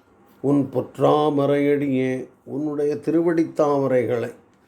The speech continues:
பொன் போன்ற உன்னுடைய திருவடித்தாமரைகளை போற்றும் சேவிக்கக்கூடிய பொருள்களாய். எதுக்காக சேவிக்கிறோம் அப்படிங்கிறத நீ கேட்கணும். அது அர்த்தமானது உங்களுக்கு.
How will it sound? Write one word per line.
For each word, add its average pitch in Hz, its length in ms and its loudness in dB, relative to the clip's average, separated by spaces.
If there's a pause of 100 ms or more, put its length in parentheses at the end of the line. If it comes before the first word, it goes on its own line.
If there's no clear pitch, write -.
(340)
பொன் 151 260 -4
போன்ற 156 580 2 (560)
உன்னுடைய 143 400 -4
திருவடித்தாமரைகளை 135 1500 0 (600)
போற்றும் 160 560 -2 (140)
சேவிக்கக்கூடிய 147 1040 -2 (500)
பொருள்களாய். 156 840 2 (180)
எதுக்காக 170 600 -2
சேவிக்கிறோம் 139 600 -2 (800)
அப்படிங்கிறத 156 720 0
நீ 180 100 2
கேட்கணும். 120 600 -4 (200)
அது 135 140 -6
அர்த்தமானது 147 440 -4
உங்களுக்கு. 139 520 -4